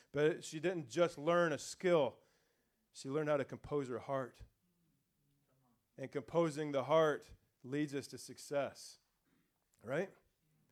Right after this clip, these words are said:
Jesus, he, he didn't stay fixated on, on the problem. Five thousand plus people who are hungry. He lifted it and he looked to heaven.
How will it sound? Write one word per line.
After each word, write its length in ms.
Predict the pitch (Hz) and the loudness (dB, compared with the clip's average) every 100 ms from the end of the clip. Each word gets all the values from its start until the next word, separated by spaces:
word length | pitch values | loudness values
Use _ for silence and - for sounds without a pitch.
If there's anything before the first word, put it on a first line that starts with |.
| _ _ _ - | _ _ _ -8
Jesus, 400 | 143 147 123 - _ _ _ _ _ _ | -6 -6 -8 -10 _ _ _ _ _ _
he, 120 | 135 | -8
he 120 | 143 | -6
didn't 180 | 147 156 | -6 -6
stay 260 | - 175 147 | -6 -2 -2
fixated 640 | - 165 - 160 139 139 | -2 -8 -4 -2 0 0
on, 240 | 143 135 139 _ _ - | 0 -2 -8 _ _ -8
on 160 | 139 139 | -6 -4
the 80 | |
problem. 540 | 123 151 156 147 127 110 - _ _ _ _ _ _ _ - | -6 -2 0 0 -2 -8 -16 _ _ _ _ _ _ _ -8
Five 200 | 127 110 | -8 -4
thousand 420 | 139 120 110 107 | -2 -2 -4 -8
plus 260 | 131 120 | -6 -8
people 340 | - 127 120 113 | -8 -10 -8 -6
who 100 | 120 | -6
are 100 | 107 | -4
hungry. 400 | 123 120 113 95 _ _ _ _ _ _ _ _ _ _ | -6 -6 -8 -12 _ _ _ _ _ _ _ _ _ _
He 100 | 131 | -12
lifted 460 | 131 139 135 143 131 | -6 -6 -4 -6 -4
it 140 | 131 131 | -6 -10
and 100 | 131 | -12
he 80 | 123 | -8
looked 260 | 139 135 - | -8 -8 -14
to 60 | |
heaven. 360 | 107 127 113 | -12 -10 -10